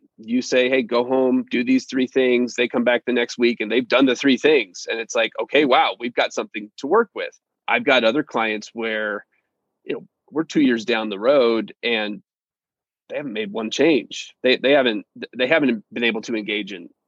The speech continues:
any of the things that we're talking about. And working with that resistance with people, I think, is really important.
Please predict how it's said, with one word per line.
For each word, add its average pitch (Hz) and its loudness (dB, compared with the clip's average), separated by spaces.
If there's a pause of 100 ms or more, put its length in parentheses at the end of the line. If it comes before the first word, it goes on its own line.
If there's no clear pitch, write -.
any 180 4
of 120 2
the 110 -2
things 104 -8
that 87 -8
we're 107 -6
talking 104 -4
about. 92 -4 (640)
And 120 4 (580)
working 143 2
with 131 2
that 123 0
resistance 117 -6
with 113 -8
people, 135 0 (260)
I 110 -12
think, 160 2
is 113 -2
really 120 2
important. 110 0